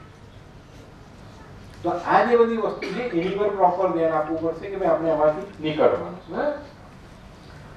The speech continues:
તો લાલ કિતાબ આપને છ, ખાના નંબર છ, આઠ, દસ અને બાર,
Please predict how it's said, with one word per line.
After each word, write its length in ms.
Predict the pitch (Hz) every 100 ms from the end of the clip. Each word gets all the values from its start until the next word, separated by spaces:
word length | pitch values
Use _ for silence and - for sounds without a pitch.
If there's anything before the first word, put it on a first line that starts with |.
| - - - - - - - -
તો 100 | 156
લાલ 260 | 165 175
કિતાબ 440 | 175 175 185 185 180
આપને 440 | 180 175 190 220 - - - - - - -
છ, 320 | - - - 185 - - - - -
ખાના 280 | 151 156 180
નંબર 340 | 180 180 185 180 -
છ, 140 | - 175 190 - - - -
આઠ, 540 | - 180 190 - - 131
દસ 260 | 156 170
અને 200 | 175 170
બાર, 240 | 170 -